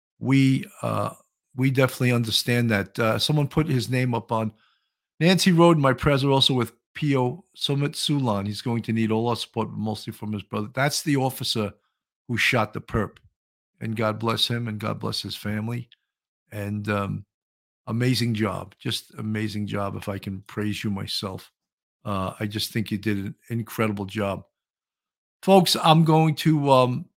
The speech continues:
I'm going to end this, uh, broadcast now. I just wanted to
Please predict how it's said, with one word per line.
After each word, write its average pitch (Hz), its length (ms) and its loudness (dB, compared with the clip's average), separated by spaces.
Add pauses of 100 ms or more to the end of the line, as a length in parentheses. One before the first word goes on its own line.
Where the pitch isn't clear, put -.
(400)
I'm 131 100 -4
going 139 240 0
to 135 120 -2
end 127 180 -2
this, - 340 -4
uh, 120 200 -2
broadcast 113 680 -4
now. 117 400 -4
I 117 80 -10
just 107 280 -10
wanted 107 320 -4
to 110 320 -4